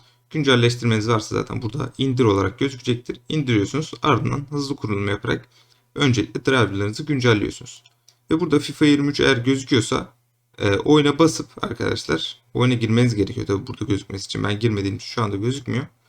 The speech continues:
Buraya geliyorsunuz, işte Age of Empires dörtten göstereyim. Bakın şurada optimize et kısmı var. Buna basıyorsunuz ve buradan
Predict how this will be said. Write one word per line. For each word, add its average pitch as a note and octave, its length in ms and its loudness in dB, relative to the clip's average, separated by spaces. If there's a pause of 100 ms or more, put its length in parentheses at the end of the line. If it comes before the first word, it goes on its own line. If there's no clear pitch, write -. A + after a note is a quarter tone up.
(340)
Buraya D#3 160 4
geliyorsunuz, A#2+ 420 2
işte - 180 -4
Age A#2+ 120 -2
of B2 80 -2
Empires A#2 400 0
dörtten C3+ 320 -2
göstereyim. C3 440 -2 (440)
Bakın B2 180 0
şurada D#3+ 260 -2
optimize D3 480 2
et C#3+ 100 2
kısmı - 280 -8
var. G#2 100 -8 (160)
Buna D#3+ 220 0
basıyorsunuz A#2+ 580 -4 (340)
ve E3+ 160 2
buradan B2 280 2